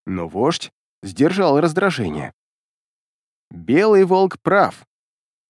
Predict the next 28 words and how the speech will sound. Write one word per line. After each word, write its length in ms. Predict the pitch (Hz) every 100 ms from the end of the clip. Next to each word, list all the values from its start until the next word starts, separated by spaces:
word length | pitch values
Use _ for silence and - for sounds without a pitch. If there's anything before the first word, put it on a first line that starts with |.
| _ _
со 180 | - 95
вздохом 440 | 98 175 196 185
сказал 360 | - 156 156 147
Баако, 640 | 90 120 143 - 123 123 _ _ _ _
сел 320 | - 175 208
обратно 760 | 123 120 165 170 147 139 131 120 _
и, 100 | 117
задумчиво 540 | 117 123 208 226 214 196
подперев 460 | 190 - 185 185
подбородок, 640 | 175 113 92 147 165 160 - _ _
продолжил. 600 | - 120 156 135 95 67 - _ _ _ _ _ _ _ _ _
«Хильда 440 | - 175 220 190 208
Дикая, 520 | 180 117 76 67 - _ _ _ _ -
когда 340 | 104 131 180
великий 400 | 208 202 190 180
командор 460 | 170 160 165 165 -
Керт 400 | - 139 - - _ _
уходил 360 | 135 143 139 147
в 40 |
столицу 440 | - 127 147 - 120
с 100 | -
нашим 300 | 135 127 117
приором, 540 | 85 80 117 165 185 _ _ _ _ _
он 160 | 107 107
оставил 380 | 101 - 123 147
тебя 240 | 131 107
за 140 | 127
старшую. 640 | - 226 226 - - 73 73